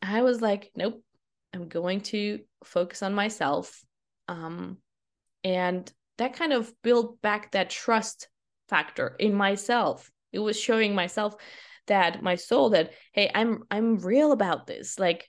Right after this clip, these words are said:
<laughs> I really want to take this seriously, you know? I really care about myself. I really care about my needs. So I'm showing up for you.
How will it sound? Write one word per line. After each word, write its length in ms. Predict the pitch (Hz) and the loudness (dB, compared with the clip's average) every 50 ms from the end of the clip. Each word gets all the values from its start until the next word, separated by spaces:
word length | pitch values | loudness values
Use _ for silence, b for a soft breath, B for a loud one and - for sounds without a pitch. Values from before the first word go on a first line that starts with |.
| _ _ | _ _
<laughs> 100 | - - | -6 0
I 140 | 214 262 | 2 2
really 360 | 269 233 214 254 269 285 302 285 | 4 4 4 6 8 10 10 10
want 320 | 262 254 233 214 208 214 | 8 8 4 2 0 -2
to 80 | 214 202 | -4 -8
take 300 | - 214 202 196 196 - | -6 -6 -6 -6 -6 -6
this 200 | 170 175 - - | -8 -8 -4 -2
seriously, 600 | 226 269 349 339 302 285 285 - - 185 175 170 | 0 0 0 0 -2 -2 -2 -4 -4 -4 -4 -4
you 60 | 165 | -4
know? 300 | 160 165 175 190 208 - - | -2 -2 -2 -2 -2 -4 -6
I 80 | 196 | -8
really 260 | 190 190 220 233 233 | -4 -4 -4 -4 -4
care 300 | 226 - - - 262 294 | -6 -4 -2 2 2 2
about 240 | 294 - 254 214 - | 2 2 0 0 0
myself. 500 | - 180 170 - - - - - - - | -2 -6 -6 -6 -8 -6 -6 -6 -6 -6
I 40 | 180 | -6
really 260 | 180 185 208 208 190 | -4 -4 -4 -4 -4
care 200 | 196 - - 214 | -6 -6 -6 -4
about 200 | 220 208 196 185 | -2 -2 -2 -2
my 100 | 180 170 | -2 -6
needs. 480 | 170 170 190 240 254 196 - - - - B B B B B B B B B | -4 -2 -2 -2 -2 -2 -4 -6 -12 -20 B B B B B B B B B
So 160 | - - - - | -6 -6 -4 -2
I'm 160 | - 226 247 | 0 -2 0
showing 380 | 233 - 285 277 262 240 233 | 0 0 0 2 2 2 0
up 160 | 233 269 269 - | 0 -2 -4 -4
for 160 | - - 247 | -4 -2 -2
you. 420 | 208 185 170 151 - - - - | -2 -2 -4 -4 -6 -8 -12 -16